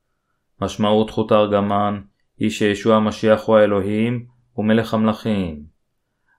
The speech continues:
אף על פי שישוע המשיח הוא מלך המלכים, חוט הארגמן,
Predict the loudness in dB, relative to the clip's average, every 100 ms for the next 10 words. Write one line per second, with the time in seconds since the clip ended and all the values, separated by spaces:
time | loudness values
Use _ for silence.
0 | -6 -2 -2 0 -2 2 0 2 0 0
1 | -2 -2 -2 -2 -4 -4 -6 -4 -4 -4
2 | -2 -2 -4 -8 _ _ _ -8 -2 -2
3 | 0 -2 -2 -2 -2 -6